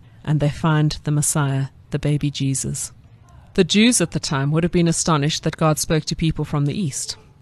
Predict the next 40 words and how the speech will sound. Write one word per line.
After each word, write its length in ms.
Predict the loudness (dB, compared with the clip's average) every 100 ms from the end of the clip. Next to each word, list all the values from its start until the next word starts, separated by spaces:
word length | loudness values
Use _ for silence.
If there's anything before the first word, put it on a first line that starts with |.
| -8
After 320 | -8 -6 -2
all, 280 | 0 0 -4 -4
these 240 | -4 -2
were 80 | -4
Gentiles. 680 | 0 0 -2 -4 -6 -8 -12 -18 -20 -20 -20 -20 -10 -2
But 140 | 0
we 160 | 4 6
need 220 | 6 6
to 120 | 4
make 220 | 4 4
sure 380 | 2 -2 -2 -4 -8 -8
that 140 | -4
we 100 | 0
don't 240 | 2 2 2
let 140 | 0
our 100 | 0
prejudices, 840 | 0 0 0 -2 -2 -2 -2 -4 -4
our 180 | -4 -4
preconceived 800 | -2 -2 0 0 2 0 0
notions, 420 | 2 2 2 0 0
or 100 | -2
our 80 |
teachings 680 | -2 -4 -4 -4 -4 -4 -6 -12 -20 -10
blind 320 | 0 2 4 2
us 160 | 0
to 100 | -2
God 400 | -2 -2 -2 -4 -8 -4
in 160 | -2
others. 480 | -2 -4 -4 -4 -10 -16 -20 -20 -20 -20 -8
God 240 | 0 2 4
loves 280 | 2 2 2
us 200 | 0 0
all, 300 | 0 -2 -4 -4
and 120 | -2
God 200 | 0 0
is 100 | -2
present 460 | 0 0 0 -4
in 160 | -2 -4
all 120 | -4
situations. 1000 | -4 -6 -2 0 0 0 -2 -4 -6 -10